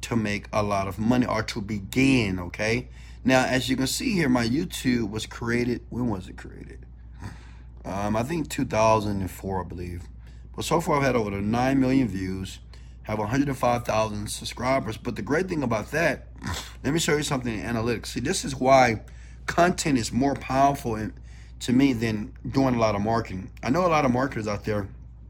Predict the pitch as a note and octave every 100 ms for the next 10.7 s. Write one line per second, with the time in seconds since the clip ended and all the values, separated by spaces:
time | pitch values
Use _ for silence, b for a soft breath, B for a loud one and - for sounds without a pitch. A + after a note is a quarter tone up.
0 | - - - - - B2+ B2+ C3+ G2 C#3+
1 | C3+ A2+ A2+ C3+ C3 D3 A#2 A#2 A#2 A#2+
2 | G#2+ G#2 A2+ D#3 F#3 B B B B B
3 | - A#2+ C#3 D3+ D#3 C#3+ A#2+ G#2 D3+ C3
4 | B2+ C3+ A2 A2 C3 C#3 A2 G#2 A2 C#3+
5 | C#3 B2+ - G#3 E3 A#2+ G#2 A2+ A#2+ C#3
6 | A#2 C3 C3 G#2+ A2+ B2+ C3 A#2+ G#2 -
7 | C3+ B2+ G#2+ - A#2+ A#2 A#2 A2+ G#2+ F#2
8 | - A#2+ A#2 G#2+ G2+ A#2 A#2 F#2+ A2 B2
9 | D3 D#3 E3+ - B B B B B -
10 | B2+ B2+ B2 B2 A#2+ A#2